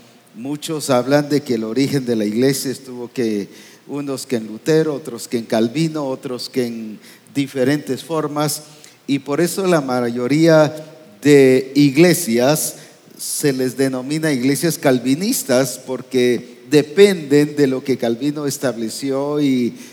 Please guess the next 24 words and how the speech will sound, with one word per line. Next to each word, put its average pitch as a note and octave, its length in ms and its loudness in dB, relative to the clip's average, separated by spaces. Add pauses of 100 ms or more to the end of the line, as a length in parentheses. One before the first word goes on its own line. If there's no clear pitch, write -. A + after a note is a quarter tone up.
(120)
y C3+ 140 -2
cómo D#3+ 420 -2
él D#3 240 6
dijo D#3+ 340 0
que C#3+ 140 0
la A#2+ 160 2
iglesia C3+ 420 0
debería B2 460 0
regirse. B2+ 680 -2 (640)
Sin G3 320 0
embargo, D3 680 0 (480)
gracias E3 480 2
a F#3 100 2
Dios, C#3 380 -4
nosotros C#3 520 -8
en B2+ 160 -2
Misión C3 320 -8
Cristiana C3 460 -2
del C3+ 100 -2
Calvario C3 560 0 (380)
no C3+ 580 -6
dependemos C3+ 800 0
de C#3 200 4
eso, A#2+ 380 -4